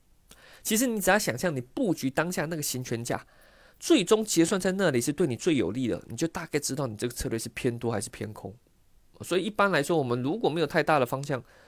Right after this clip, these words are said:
的话，我们就选择靠近平值附近，希望它就在这附近归零。啊，我们讲的是卖近买远的啊，我们以卖近买远来说，好，卖近越买远越。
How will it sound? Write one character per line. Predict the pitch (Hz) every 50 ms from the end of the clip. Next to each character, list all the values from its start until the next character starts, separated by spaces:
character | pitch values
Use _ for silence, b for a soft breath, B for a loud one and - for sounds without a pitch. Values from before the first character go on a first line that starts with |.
| b b b
的 | - 104
话， | 131 147
我 | 143
们 | 113 110
就 | 127 147
选 | 143 - 113 95
择 | 95 101
靠 | - - 131
近 | 127 131 117
平 | - 110 107
值 | 110 107
附 | 101 - 110
近， | 110 - 107 98
希 | - - - - 139
望 | 156 165 151 127
它 | - - 127 127
就 | - 139
在 | 127 131 123
这 | 135 123
附 | - - 127
近 | 120 123 113
归 | 107 - 113 110 117
零。 | 110 110 - - - b b b b b b b b b b _ _ -
啊， | 101
我 | 101 120
们 | 131 156 170
讲 | 165 - 123 107
的 | 120
是 | 131 147
卖 | 156 175 165 139
近 | - - 156
买 | 127 110 110
远 | 123 123 104 -
的 | - -
啊， | - - - -
我 | 92 101
们 | 123 135
以 | 131
卖 | 131 156 147
近 | 139 - - 131
买 | 113 107
远 | 110 110 104
来 | 98 95 95
说， | - - - 110 110 - b b b b b b b b b b
好， | b - 107
卖 | 110 131 180 208 180
近 | - - 175 175
越 | 175 170
买 | 139 120 113 117
远 | 123 120 110 -
越。 | 117 127 123 -